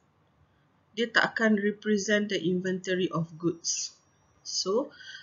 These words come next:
apabila kita ada purchases of inventory, kita akan consider dia sebagai the expenses. So, we will,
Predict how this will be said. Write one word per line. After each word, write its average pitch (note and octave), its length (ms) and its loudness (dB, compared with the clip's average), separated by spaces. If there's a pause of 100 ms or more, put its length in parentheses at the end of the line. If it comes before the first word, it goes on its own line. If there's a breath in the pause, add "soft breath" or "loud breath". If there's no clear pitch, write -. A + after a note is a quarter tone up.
apabila G#3 480 2
kita A3 320 -2
ada G3+ 560 2
purchases C4 800 0
of - 160 -8
inventory, F3+ 960 0
kita - 400 -2
akan G#3 240 -2
consider G#3+ 560 -2
dia E3+ 160 4
sebagai F3+ 720 -2 (400 loud breath)
the E3+ 160 2
expenses. E3 800 -4
So, A3 400 2
we G#3 160 4
will, G3+ 240 2